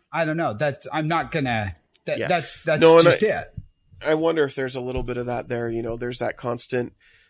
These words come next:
Speaker 2: uh, I do think that,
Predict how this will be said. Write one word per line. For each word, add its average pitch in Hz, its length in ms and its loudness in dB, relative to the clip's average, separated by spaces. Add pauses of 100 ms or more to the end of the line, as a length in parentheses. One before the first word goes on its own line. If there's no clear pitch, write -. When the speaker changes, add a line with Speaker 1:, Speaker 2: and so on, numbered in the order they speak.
(180)
Speaker 2:
uh, 104 340 -6 (1200)
I 151 120 2
do 143 260 2
think 123 340 -2
that, 127 240 -4